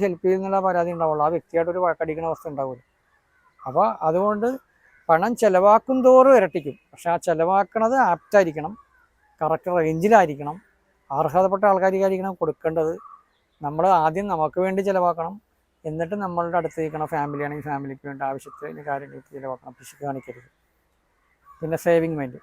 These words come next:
പണം സേവ് ചെയ്യണം, സേവിങ്സ് ഉറപ്പാണ്. പക്ഷെ പട്ടിണി കിടന്നും പിശുക്കിയും നമ്മൾ ജീവിതം ആസ്വദിക്കാണ്ടും സേവ് ചെയ്യണത് വിട്ടിത്തരുക. നമ്മളിതെല്ലാം ആസ്വദിച്ചിട്ട് സേവ് ചെയ്യുന്ന രീതിക്ക് പോവുക. അപ്പോഴാണ് നമുക്ക് വീണ്ടും വീണ്ടും plenty of money വരാനുള്ള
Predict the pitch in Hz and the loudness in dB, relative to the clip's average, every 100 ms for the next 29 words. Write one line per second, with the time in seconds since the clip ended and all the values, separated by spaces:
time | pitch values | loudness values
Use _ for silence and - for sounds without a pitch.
0 | - 156 170 - 175 180 175 170 - _ | -6 -4 -4 -2 0 0 -4 -8 -16 _
1 | 160 151 156 - 165 139 131 _ _ _ | -6 -4 -6 -4 -4 -4 -10 _ _ _
2 | _ - - 254 160 - 165 196 185 175 | _ -18 -14 -4 -4 -4 -6 -4 -4 -4
3 | 190 - _ _ _ 156 - 160 196 180 | -10 -16 _ _ _ -14 -12 -10 -8 -8
4 | - _ _ _ - 160 170 185 175 170 | -12 _ _ _ -10 -4 -2 -2 -2 -2
5 | 175 170 160 156 151 160 156 196 _ _ | 0 -2 -2 -6 -6 -8 -8 -14 _ _
6 | _ - 160 151 156 156 143 143 127 - | _ -10 -4 -2 -2 -4 -6 -8 -8 -12
7 | 120 113 _ _ _ _ _ _ _ _ | -14 -16 _ _ _ _ _ _ _ _
8 | _ _ _ 135 160 175 175 175 190 214 | _ _ _ -4 -2 0 -2 -4 -4 -2
9 | 170 - 175 160 165 160 220 175 147 139 | -4 -4 -8 -8 -12 -14 -12 -8 -6 -8
10 | 139 135 127 - 127 123 _ - 127 180 | -10 -12 -14 -18 -20 -20 _ -20 -10 -8
11 | 180 180 185 151 - _ _ 143 143 175 | -6 -8 -14 -18 -20 _ _ -14 -12 -12
12 | 220 175 151 151 214 _ _ _ - 160 | -12 -10 -8 -8 -10 _ _ _ -6 -4
13 | 156 196 185 202 180 175 160 151 | -2 -2 0 -2 0 0 -2 -4